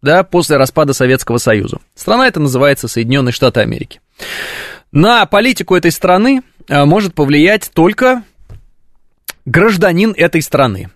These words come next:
Или, так скажем, граждане этой страны. Все остальные граждане повлиять на эту политику не могут. Ну, были, которые пытались, их просто убили, и всё. И разницы, э, это н-, никакой не имеет. Да и они и не граждане вовсе. То есть, если ты не можешь выбирать власть в стране, которая руководит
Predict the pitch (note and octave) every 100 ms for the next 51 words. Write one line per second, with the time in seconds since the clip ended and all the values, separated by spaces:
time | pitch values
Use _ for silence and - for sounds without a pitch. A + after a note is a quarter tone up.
0 | - F3+ F#3+ E3 - C#3 B2+ B2+ D#3+ D3+
1 | G#2+ G2 F#2 F#2+ G2 - G2 E2+ - _
2 | - - - B3+ A#3 F#3 D#3+ B3 A#3+ G#3
3 | G3+ F3+ F3 D#3 D3+ D3+ C#3 - A#2 G#2
4 | C#3+ G3 F3 D#3 D3 A#2+ F2 - - B3
5 | C4+ C4+ F#3 E3 A3+ F#3+ C#3+ B2+ A2 C3+
6 | - G2+ F2+ - - F2 - G#2+ C#3 B2
7 | F#2+ - F#2 - B2 G#2+ - A2+ B2+ A#2
8 | - G#2+ - A1+ B2 - - A#2+ A2+ G2+
9 | G2+ A2+ A2 - - - G1+ - B2 C3+
10 | C3+ A#2+ A2+ F2 C3+ A#3 A#3 A3+ A3+ G#3+
11 | D#3 A#2 A#2+ A#2 F#2 - - _ _ -
12 | D#3+ - - D3 C4 A3+ G#3+ G#3+ F3 E3+
13 | C#3+ A#2 E3 - - D#3 D#3+ G3 F#3 C3+
14 | C3 A#2+ B2 - - - E3+ D3+ B2 B2
15 | D#3 D3+ E3 C3+ C#3+ D#3+ D#3+ D3+ D3+ C3
16 | F#2+ -